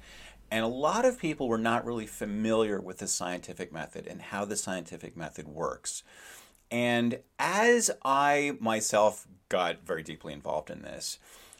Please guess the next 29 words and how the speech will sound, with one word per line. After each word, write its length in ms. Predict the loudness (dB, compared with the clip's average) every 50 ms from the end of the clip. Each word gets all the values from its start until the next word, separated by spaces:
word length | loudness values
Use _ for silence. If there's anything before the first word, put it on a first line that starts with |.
| -20 _
and 140 | -6 -2 0
I 120 | 2 2 2
was 200 | 2 0 0 -2
running 200 | -2 -2 -2 -2
a 40 |
website, 540 | 0 0 0 0 0 -2 -2 -2 -2 -2 -4
and 100 | -6 -10
people 240 | -10 -10 -8 -6 -6
were 60 | -6
making 240 | -6 -6 -8 -8 -10
contributions, 840 | -8 -6 -6 -6 -6 -8 -8 -6 -6 -6 -6 -6 -6 -8 -6 -6 -6
and 140 | -6 -6 -8
there 80 | -8 -6
was 220 | -6 -6 -6 -6
kind 260 | -8 -8 -8 -6 -4
of, 220 | -4 -4 -4 -6 -6
you 80 | -4
know, 140 | -4 -4 -4
fights 720 | -4 -6 -8 -4 0 2 4 4 4 4 2 0 -2 -4 -4
and 80 | -4
misunderstandings, 1200 | -2 -2 -2 -2 -4 -2 -2 0 -2 -2 -2 -2 -2 -2 0 -2 -2 -2 -2 0 -2 -2 -2 -4 -4
and 140 | -2 -2 -4
I 40 | -4
had 100 | -6 -6
to 60 | -8
block 480 | -8 -6 -2 0 2 4 2 2 0 -4
people 560 | -8 -8 -8 -6 -2 0 2 2 4 2 0
who 80 | -2 -4
were 160 | -4 -4 -6